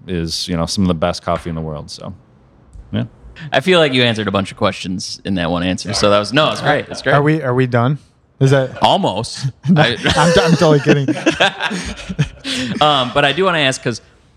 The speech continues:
Speaker 2: I, this, Ferris was one of the first companies I walked into, and still one of the only,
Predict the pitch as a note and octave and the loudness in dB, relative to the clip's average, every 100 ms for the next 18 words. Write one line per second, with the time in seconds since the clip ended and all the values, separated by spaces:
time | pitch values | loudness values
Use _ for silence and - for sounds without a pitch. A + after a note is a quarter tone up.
0 | _ _ _ _ _ _ - - _ - | _ _ _ _ _ _ -6 -6 _ -12
1 | - C#3 B2+ - C3+ C#3 B2 A#2+ A#2+ A#2 | 0 2 2 0 2 2 0 -4 0 0
2 | G#2+ - G#2 - F#2+ F2+ F#2+ G2+ F2 F2+ | 0 0 0 2 -2 0 0 2 2 2
3 | - F2 F2 E2+ E2 - - _ _ _ | -2 -6 -4 -2 -2 -4 -8 _ _ _
4 | _ - A2 - A#2 G2+ G2 F#2+ G#2 G2+ | _ -4 -2 2 2 2 -4 -4 -4 -2
5 | F#2+ F#2 | -2 -4